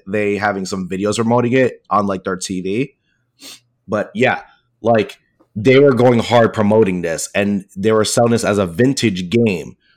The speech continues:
But where it gets shady is people started to realize that these copies were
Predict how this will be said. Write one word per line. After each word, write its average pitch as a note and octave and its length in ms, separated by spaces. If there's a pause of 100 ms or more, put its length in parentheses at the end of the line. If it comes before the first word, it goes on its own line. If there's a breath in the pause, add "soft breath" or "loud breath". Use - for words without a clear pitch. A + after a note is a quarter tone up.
(220)
But A2+ 300 (400)
where B2 240
it B2 80
gets B2+ 160
shady C#3+ 400
is G2+ 120
people B2+ 260
started A#2 220
to G#2+ 60
realize G#2 480
that G#2 300 (840 loud breath)
these B2 240
copies A#2+ 760 (120)
were G#2+ 520